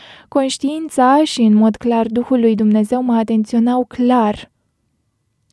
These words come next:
„Știi că nu urmezi calea cea bună.” Nici nu vă puteați bucura cu adevărat de viața pe care o doriserăți.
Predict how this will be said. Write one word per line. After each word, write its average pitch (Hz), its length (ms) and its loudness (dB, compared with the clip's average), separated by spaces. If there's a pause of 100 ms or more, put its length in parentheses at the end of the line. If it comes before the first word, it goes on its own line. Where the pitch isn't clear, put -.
(300)
„Știi - 540 -10
că 247 500 -4
nu 247 180 -4
urmezi 226 440 -6
calea 247 280 -12
cea - 180 -14
bună.” 190 340 -14 (1900)
Nici 233 320 2
nu 240 180 6
vă 226 140 2
puteați 233 380 0
bucura 233 400 2
cu 285 100 2
adevărat 214 520 2
de 214 80 0
viața 226 420 -2
pe 247 120 0
care 247 260 2
o 240 120 4
doriserăți. 240 960 -4